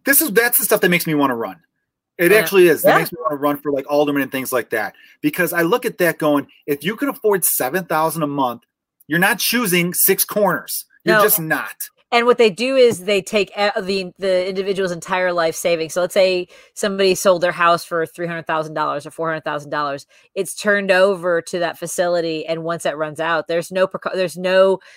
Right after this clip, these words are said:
Speaker 2: s-, there's no safety measure in place to make sure that they have somewhere else to go. They're just expelled from the,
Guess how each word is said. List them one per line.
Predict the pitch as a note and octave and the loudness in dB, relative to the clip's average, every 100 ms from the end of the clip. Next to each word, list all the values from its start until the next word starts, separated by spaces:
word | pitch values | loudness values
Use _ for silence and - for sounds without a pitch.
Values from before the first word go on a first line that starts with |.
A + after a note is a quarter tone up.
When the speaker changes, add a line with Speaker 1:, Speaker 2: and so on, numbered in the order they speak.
| _ _ | _ _
Speaker 2:
s-, | - | -12
there's | G3 G3+ F3+ | -2 -2 0
no | G3+ | -2
safety | - G3+ G3 G3+ | 2 0 0 -2
measure | F3+ F3 | -4 -4
in | E3+ | -6
place | D#3+ F#3 F3 E3+ - | -6 0 0 0 -4
to | F3+ | -6
make | E3 D3+ | -6 -8
sure | - F3+ E3 D#3+ | -6 -2 0 0
that | D#3+ - | -2 -4
they | D#3 | -4
have | D#3 D3+ | -2 -4
somewhere | - D3+ D3 | -6 -10 -10
else | C#3+ C#3 | -10 -10
to | D3 | -10
go. | D3 C#3+ | -6 -6
They're | C3+ C#3 | -6 -8
just | C#3 C#3 - | -8 -10 -12
expelled | C#3 - C3+ B2+ | -16 -10 -10 -10
from | C3+ | -14
the, | C3+ B2+ B2+ | -14 -16 -16